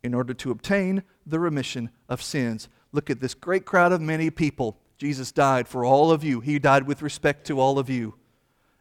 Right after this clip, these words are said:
And if you want to obtain remission of sins, he died so that you could go into remission of sins. How do you go into remission of sins? Repent and be baptized.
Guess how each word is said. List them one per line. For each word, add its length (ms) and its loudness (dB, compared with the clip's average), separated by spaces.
And 100 -6
if 120 -8
you 80 -2
want 200 0
to 100 0
obtain 360 -2
remission 360 -4
of 100 -8
sins, 560 -2
he 120 -6
died 260 2
so 100 -8
that 200 -8
you 60 -4
could 280 2
go 180 6
into 260 -2
remission 420 -6
of 100 -10
sins. 380 -6
How 160 -2
do 80 -6
you 80 -8
go 180 4
into 180 -2
remission 360 -4
of 80 -10
sins? 400 -8
Repent 520 -4
and 200 -4
be 120 -2
baptized. 760 -6